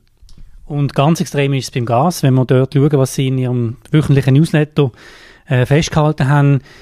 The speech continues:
Wenn wir vergleichen, vor einem Jahr ist der Gaspreis in den U S A jetzt fünfzig Prozent tiefer und in Europa, in Euro sogar sechzig Prozent. Das ist brutal tief.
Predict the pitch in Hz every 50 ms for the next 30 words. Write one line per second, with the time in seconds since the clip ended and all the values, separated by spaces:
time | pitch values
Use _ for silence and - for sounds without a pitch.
0 | - _ _ - 139 139 147 123 131 - - 156 180 220 185 - 160 - 156 147
1 | 147 147 143 139 131 131 135 156 160 139 110 104 - _ - _ _ _ _ _
2 | _ _ - _ - 156 139 135 - - - - - - 143 120 - 135 127 147
3 | 147 - - 151 120 131 127 123 127 131 131 131 117 - 131 135 147 139 127 -
4 | - - - 180 202 - - - - 170 - - 165 - - 160 160 165 - -
5 | 156 165 160 - - 156 - - - 135 131 131 120 - - - _ - - -
6 | - _ _ _ - 131 120 120 113 123 131 139 - - 151 135 131 127 123 113
7 | 117 131 135 123 123 120 113 - 143 - 123 110 117 131 - - - - - 131
8 | 151 131 107 - - - 143 120 - - 135 120 - - 101 101 101 143 123 117
9 | 104 - - 120 107 - 117 113 123 123 117 101 95 - - -